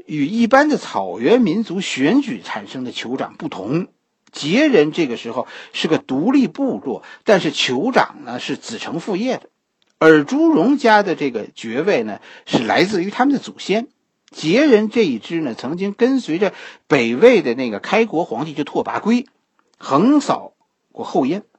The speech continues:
三千羯人铁骑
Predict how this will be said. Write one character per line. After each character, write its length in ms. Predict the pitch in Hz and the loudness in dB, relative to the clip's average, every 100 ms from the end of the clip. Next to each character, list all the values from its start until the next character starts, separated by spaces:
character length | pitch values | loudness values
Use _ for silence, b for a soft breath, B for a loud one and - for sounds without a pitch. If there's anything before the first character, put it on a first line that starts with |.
| _ _ _ _ _ _ | _ _ _ _ _ _
三 400 | - - 196 180 | -2 4 4 4
千 280 | 175 170 156 | -2 0 0
羯 280 | 156 123 143 | -2 0 2
人 200 | 131 139 | 2 -2
铁 240 | - 87 | -8 -12
骑 260 | 85 95 | -6 -6